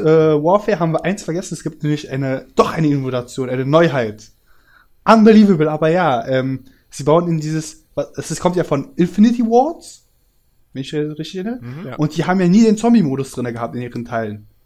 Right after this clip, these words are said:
Speaker 1: Und jetzt ist eigentlich ein Zombie-Modus drinne. <laughs> Also, das Studio hat es geschafft, Zombies, äh, zu entwickeln.
Speaker 3: War bei Ghost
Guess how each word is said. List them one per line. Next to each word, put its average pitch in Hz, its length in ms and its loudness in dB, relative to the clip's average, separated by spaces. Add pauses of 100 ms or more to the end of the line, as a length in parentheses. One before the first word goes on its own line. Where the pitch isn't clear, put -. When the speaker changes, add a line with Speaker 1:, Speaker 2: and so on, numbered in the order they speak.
Speaker 1:
Und 143 180 -4
jetzt 156 200 2
ist 185 140 -6
eigentlich 160 240 -2
ein 147 60 -6
Zombie-Modus 135 560 -2
drinne. 117 340 -6 (240)
<laughs> - 680 -20 (1300)
Also, 165 200 2 (320)
das 175 120 0
Studio 202 300 2
hat 185 120 -4
es 190 180 0
geschafft, 180 360 -2
Zombies, 175 440 0
äh, 143 260 2
zu 143 120 -4
entwickeln. 127 580 -6 (2000)
Speaker 3:
War 101 160 -20
bei 107 200 -20 (120)
Ghost 165 460 -18